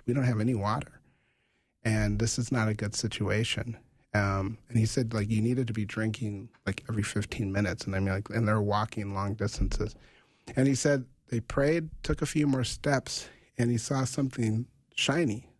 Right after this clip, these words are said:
off to the left. And he went over, and, and sometimes people would do this. They'd bury a flask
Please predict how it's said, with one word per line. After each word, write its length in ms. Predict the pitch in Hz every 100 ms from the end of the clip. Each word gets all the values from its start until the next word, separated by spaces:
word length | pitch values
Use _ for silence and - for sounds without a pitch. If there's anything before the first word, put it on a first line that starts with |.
| _ _
off 260 | 117 113 -
to 100 | -
the 140 | 117 117
left. 420 | 113 147 131 -
And 100 | 113
he 60 |
went 160 | 110 110
over, 320 | 120 135 117
and, 140 | 110 101
and 240 | 131 113 110
sometimes 420 | 147 131 139 117
people 300 | - 117 110
would 80 | 104
do 140 | 131
this. 200 | 117 101
They'd 300 | - 110 104
bury 280 | 117 113 117
a 80 | 107
flask 720 | - 117 147 107 - -